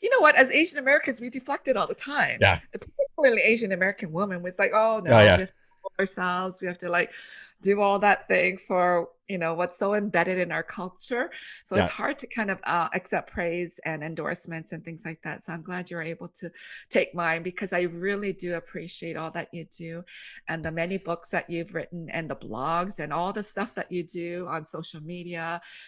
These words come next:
Speaker 1: and Twitter. Like, I don't have that many followers, but you're there tweeting and doing all these exciting things. So thank you for
Speaker 2: Ah.
Speaker 1: all that you do.
Speaker 2: Again, appreciate, appreciate it. Though I will say that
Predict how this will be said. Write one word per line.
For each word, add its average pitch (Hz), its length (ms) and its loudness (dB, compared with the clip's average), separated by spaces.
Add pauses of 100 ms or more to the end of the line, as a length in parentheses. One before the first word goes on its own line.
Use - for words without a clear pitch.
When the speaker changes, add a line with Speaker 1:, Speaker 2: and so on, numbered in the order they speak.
(120)
Speaker 1:
and 165 160 -6
Twitter. 175 460 2
Like, 190 180 0
I 226 80 6
don't 311 120 4
have 220 140 4
that 202 120 4
many 180 160 -4
followers, 185 600 -2
but 170 140 -10
you're 196 180 -6
there 190 200 -2
tweeting 190 600 -4
and 165 220 -10
doing 175 240 -6
all 175 180 -2
these 196 260 -2
exciting 180 400 -2
things. 170 340 -12
So - 220 -14
thank 175 340 -10
you 151 160 -12 (360)
for 104 60 4
Speaker 2:
Ah. - 140 2
Speaker 1:
all 170 200 0
that 160 220 -4
you 151 120 -6
do. 117 520 -4
Speaker 2:
Again, 110 300 0
appreciate, 92 380 -8
appreciate 92 460 -2
it. 101 120 -2
Though 139 100 8
I 143 100 12
will 180 160 10
say 147 280 10
that 123 260 6